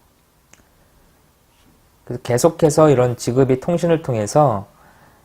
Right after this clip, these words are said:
이 프로그램에서 지그비를 인식할 수 있도록 세팅을 해줍니다. 이 지그비 인식할 때 주의할 점은 이 지그비 통신 속도가 있는데요.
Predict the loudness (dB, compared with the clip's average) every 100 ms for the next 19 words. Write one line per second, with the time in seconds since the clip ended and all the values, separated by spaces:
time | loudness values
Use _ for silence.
0 | _ -12 -8 -6 -6 -8 -4 4 6 6
1 | 4 2 0 2 2 0 -4 -6 -4 -4
2 | -4 -4 -4 -6 -8 -8 -8 -8 -12 -10
3 | -4 -2 -4 _ _ _ _ -16 -6 -4
4 | -2 -4 -6 -8 -14 -20 _ _ _ _
5 | _ -8 -4 4 4 6 4 0 -4 -2
6 | 0 0 -4 -2 2 2 2 0 0 0
7 | 0 -4 -14 -20 _ _ -4 -4 -2 0
8 | 2 2 0 -2 0 0 -2 -4 2 2
9 | 0 -4 -4 -2 -4